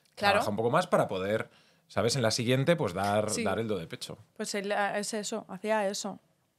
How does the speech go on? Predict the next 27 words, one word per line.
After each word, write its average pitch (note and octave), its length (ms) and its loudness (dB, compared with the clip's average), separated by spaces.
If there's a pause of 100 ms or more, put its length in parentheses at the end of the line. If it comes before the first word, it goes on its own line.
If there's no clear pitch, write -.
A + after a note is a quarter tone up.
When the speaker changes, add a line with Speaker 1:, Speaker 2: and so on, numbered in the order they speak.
Speaker 1:
sea, G#3 100 8
no G#3 140 0
puedes A#3+ 240 4
evitar, G#3 340 6
hubi-, G3+ 220 -2
lo G3 240 -4
hubiese F#3+ 220 -4
pasado G#3+ 320 -2
mal G3+ 200 0
y A3+ 60 -2
te G3 100 -4
pones G3 280 -4
triste. F#3+ 360 -4 (640)
Pero F3 160 -8
bueno, E3+ 320 -10 (380)
no G#3 120 -4
pasó. G3 380 -8 (420)
Speaker 2:
Rosalía C3 680 4 (400)
estuvo G#2+ 340 0
en A2+ 80 2
un, A2 360 -2
en G#2 160 -2
un, F2+ 760 -4
en F2+ 140 -6
un F2 380 -4
talent G#2 440 0
también. G#2+ 480 -2